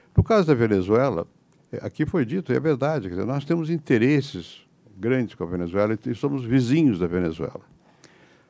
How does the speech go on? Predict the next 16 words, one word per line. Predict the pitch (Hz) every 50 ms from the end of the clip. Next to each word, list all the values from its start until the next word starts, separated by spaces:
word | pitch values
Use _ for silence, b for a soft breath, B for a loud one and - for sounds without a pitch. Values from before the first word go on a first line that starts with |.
| b b b _ _ -
Enquanto | 190 175 147 - 185 175 -
eu | 165 151
ainda | 135 123 113 110
era | 110 104 101
presidente, | 95 107 104 92 92 92 90 110 123 135 127 - -
houve | 107 107 113 117 120 131
a | 123
questão | 117 - 120 101 - - 113 110 120
do | 117 123
Iraque. | 113 101 95 92 92 - - - - - _ _ _ _ _ _ _ _ _ _ _ _ _ _ _ _ _ _ _ _ b b b b b b b b b
E | 113 120
uma | 127 127 131
vez | 135 147 156 151
veio | 139 151 147 143
um | 143 139 135
emissário | 113 110 117 117 - - - 117 104 104 98 80 73 -